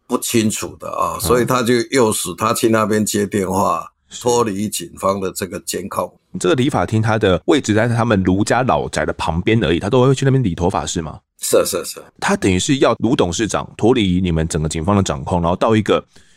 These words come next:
Speaker 2: 你们没有在掌控的地方去接听电话，你们当时是这样想的。十五分钟欸，只有十五分钟而已，我们要怎么样来进行一些行动？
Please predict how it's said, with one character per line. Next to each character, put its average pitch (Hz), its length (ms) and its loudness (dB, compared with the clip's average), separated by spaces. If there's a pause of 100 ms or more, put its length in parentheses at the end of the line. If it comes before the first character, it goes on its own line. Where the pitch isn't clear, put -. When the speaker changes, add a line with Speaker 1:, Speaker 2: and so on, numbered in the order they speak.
Speaker 2:
你 104 120 2
们 98 240 4
没 143 100 2
有 147 60 4
在 139 80 4
掌 95 200 0
控 131 160 2
的 113 60 4
地 113 160 0
方 92 180 0
去 110 200 0
接 127 240 2
听 127 220 0
电 110 200 0
话， 78 300 -6 (100)
你 - 80 -4
们 87 100 -2
当 123 120 4
时 117 100 0
是 98 80 0
这 98 80 0
样 95 120 0
想 - 260 -6
的。 - 80 -20 (260)
十 - 160 0
五 320 120 4
分 123 200 0
钟 104 180 0
欸， 87 200 -2
只 - 140 -2
有 156 60 6
十 - 140 -2
五 120 60 0
分 107 160 0
钟 110 180 0
而 90 60 4
已， 90 40 4
我 80 100 2
们 87 120 2
要 110 60 2
怎 104 120 -2
么 82 80 0
样 90 300 0
来 78 180 -4
进 - 160 -6
行 85 120 -4
一 82 40 -2
些 85 60 -2
行 71 240 -8
动？ 73 160 -14